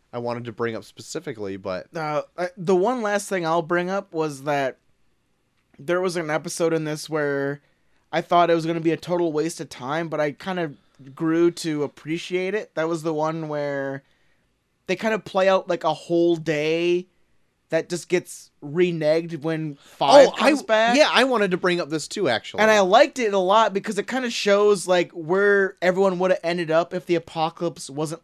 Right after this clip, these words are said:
Speaker 2: like, a thing. And it shows, like, how different their lives are because they realize at the end the world's gonna end.
Speaker 1: Mm-hmm.
Speaker 2: And I liked it a lot, even down to where, uh, Claire and Luther kinda get together,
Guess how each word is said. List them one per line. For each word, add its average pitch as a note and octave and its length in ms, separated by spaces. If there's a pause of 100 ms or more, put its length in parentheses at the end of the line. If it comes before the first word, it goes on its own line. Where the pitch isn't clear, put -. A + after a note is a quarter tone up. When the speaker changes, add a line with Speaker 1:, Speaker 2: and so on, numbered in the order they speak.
Speaker 2:
like, D#3+ 160
a D3 80
thing. F3+ 640 (800)
And F#3 180
it F#3 140
shows, F#3+ 360
like, F#3 180
how F3 340
different F3 380
their E3+ 100
lives D#3 340
are E3 200
because E3 480
they F#3 160
realize F#3 460
at G3+ 80
the F#3+ 120
end F#3+ 220
the F3 100
world's F3+ 340
gonna G3 200
end. G#3+ 480 (140)
Speaker 1:
Mm-hmm. A2 380
Speaker 2:
And F#3 100
I F#3 80
liked F#3+ 260
it F#3 60
a E3 40
lot, D3 400
even G#3 300
down F#3+ 280
to G3 240
where, E3 640
uh, D#3 260
Claire F3 640
and D3+ 500 (2000)
Luther G3+ 420
kinda F3+ 280
get F3+ 200
together, D3 800